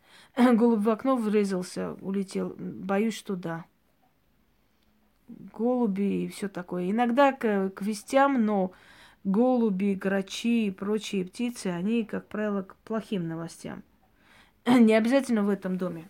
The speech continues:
<clears throat> Может быть, в роду, в семье. Описать вам душу, зачем вам это нужно знать?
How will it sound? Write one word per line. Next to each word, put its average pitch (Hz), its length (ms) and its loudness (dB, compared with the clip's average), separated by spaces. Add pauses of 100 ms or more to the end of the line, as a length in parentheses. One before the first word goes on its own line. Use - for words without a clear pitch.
(120)
<clears throat> 294 680 -2
Может 214 240 -8
быть, 202 160 -8
в 202 80 -4
роду, 196 480 -2
в - 40 -18
семье. 170 500 -2 (4000)
Описать 226 460 2
вам 220 200 2
душу, 262 300 0
зачем 185 360 -2
вам 170 160 -4
это 165 180 -10
нужно 165 360 -10
знать? 160 360 -18